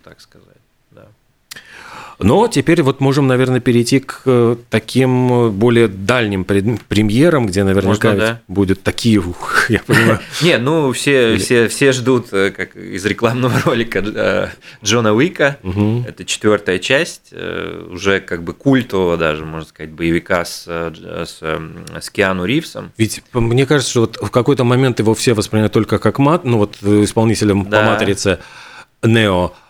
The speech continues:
Speaker 2: А сейчас вот Джон Уик как будто бы даже вот уже становится более такой вот, ну
Speaker 1: Он вошел в пантеон
Speaker 2: Мгм.
Speaker 1: всех вот этих мемов, э,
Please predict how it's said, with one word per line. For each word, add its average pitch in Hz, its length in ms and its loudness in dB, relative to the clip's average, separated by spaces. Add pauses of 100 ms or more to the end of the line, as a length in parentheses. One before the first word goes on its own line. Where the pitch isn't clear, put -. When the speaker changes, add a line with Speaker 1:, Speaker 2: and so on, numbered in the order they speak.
(140)
Speaker 2:
А 110 280 0
сейчас 165 420 0
вот 123 140 0
Джон 117 220 2
Уик 143 240 4
как 113 160 -2
будто 123 240 2
бы 120 80 4
даже 117 240 2
вот 113 240 0
уже 117 240 2
становится 117 520 0
более 117 380 4
такой 110 480 2
вот, 101 300 0
ну 113 400 0 (380)
Speaker 1:
Он 165 640 2
вошел 151 380 2
в - 100 -8
пантеон 120 480 2
Speaker 2:
Мгм. 107 100 2
Speaker 1:
всех 107 300 -2
вот 104 160 -4
этих 104 340 -4
мемов, 107 640 -2
э, 78 680 -10